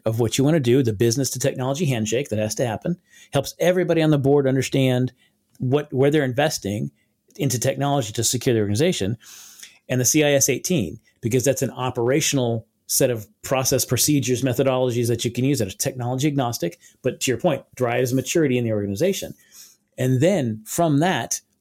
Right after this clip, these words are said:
look at being compliant with certain data standards and architecture standards, because then it, it kind of quiets a lot of the noise. And the, and the person, people I was talking to was like, "Well, that's,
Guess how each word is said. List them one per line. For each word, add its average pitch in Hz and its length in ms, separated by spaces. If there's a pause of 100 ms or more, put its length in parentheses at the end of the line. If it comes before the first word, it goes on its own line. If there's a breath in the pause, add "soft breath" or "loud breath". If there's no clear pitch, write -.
look 127 300
at 123 240
being 123 180
compliant 123 600
with 110 140
certain 113 320
data 123 260
standards 101 520
and - 100
architecture 123 500
standards, 98 440 (400 loud breath)
because 127 240
then 143 360
it, 127 200
it 135 60
kind 135 180
of 117 140 (300)
quiets 127 420
a 135 40
lot 123 120
of 110 60
the 113 80
noise. 147 320
And 151 160
the, 139 120
and 135 140
the 120 60
person, 143 440
people 147 280
I 123 60
was 120 80
talking - 280
to 135 60
was 131 100
like, 123 140
"Well, 135 100
that's, - 260